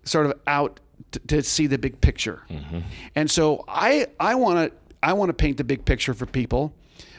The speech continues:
Speaker 1: um, and say it's possible, and say that, you know, maybe you're not the best photographer around, at least right now, but it's possible if you keep practicing the same thing over and over for forty years, you'll get pretty darn good.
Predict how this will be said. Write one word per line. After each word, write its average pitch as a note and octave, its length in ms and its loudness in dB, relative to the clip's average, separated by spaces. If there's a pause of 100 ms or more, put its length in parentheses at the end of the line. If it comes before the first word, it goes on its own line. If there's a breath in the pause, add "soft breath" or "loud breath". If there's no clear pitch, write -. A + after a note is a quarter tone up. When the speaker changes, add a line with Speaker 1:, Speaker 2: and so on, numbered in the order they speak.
(180 loud breath)
Speaker 1:
um, C#3 340 2 (120)
and C#3+ 180 0
say C3 200 0
it's A#2+ 100 -4
possible, B2 640 -2 (480 loud breath)
and C#3+ 220 0
say C#3 240 2
that, C3 280 2
you C#3 100 0
know, C3 220 0
maybe C3+ 300 0
you're C3+ 100 2
not B2 140 -2
the - 60 -8
best B2 240 -2
photographer C3 500 -2
around, D#3+ 280 2
at - 60 -6
least C3 220 -2
right A#2 160 -2
now, A#2 440 -4 (420 loud breath)
but B2+ 120 0
it's G#2+ 100 -4
possible C3+ 460 -2
if C3 120 -2
you B2 60 0
keep - 200 -4
practicing B2 360 0
the A2+ 60 -2
same B2 220 0
thing A#2 220 -2
over A2+ 160 0
and G#2+ 100 -2
over B2+ 220 2
for - 160 -8
forty A#2 280 -4
years, B2+ 240 0
you'll C3 100 0
get B2+ 180 -2
pretty C3 200 -2
darn A#2 240 -2
good. A2 360 -2